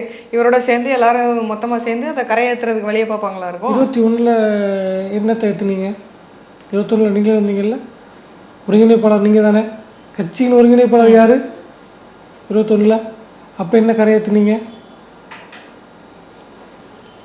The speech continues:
Speaker 2: கேள்வி இருக்குல்ல. ஏற்கனவே அவருடைய வரலாறுகள்லாம் நம்ம நீண்ட நெடிய
Speaker 1: ம்.
Speaker 2: விவாதமா பேசியாச்சு. So, பதிலுக்கு பேசணுமே அப்படின்ட்டு இன்னொரு ஸ்டேட்மெண்ட் சொல்லிக்கிட்டு இருக்காரு.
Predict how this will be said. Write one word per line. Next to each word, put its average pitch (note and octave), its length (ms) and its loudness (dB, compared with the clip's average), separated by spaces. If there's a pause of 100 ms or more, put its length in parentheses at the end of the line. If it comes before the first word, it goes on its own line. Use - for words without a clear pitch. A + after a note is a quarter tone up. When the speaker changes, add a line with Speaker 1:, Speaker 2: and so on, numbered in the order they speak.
(360)
Speaker 2:
கேள்வி A3 280 2
இருக்குல்ல. E3+ 320 -6
ஏற்கனவே F#3+ 360 -2
அவருடைய F#3 240 -4
வரலாறுகள்லாம் F#3 480 -6
நம்ம F#3 200 -8
நீண்ட F3 400 -6
நெடிய F3+ 580 -6 (580)
Speaker 1:
ம். F#3+ 260 -8
Speaker 2:
விவாதமா F#3 400 -2
பேசியாச்சு. G#3 760 -6
So, F3 260 -6 (240)
பதிலுக்கு A3 460 -2
பேசணுமே G3+ 300 -4
அப்படின்ட்டு E3 520 -6
இன்னொரு A#3 200 4
ஸ்டேட்மெண்ட் F#3+ 360 -4
சொல்லிக்கிட்டு E3+ 240 -6
இருக்காரு. D#3 160 -6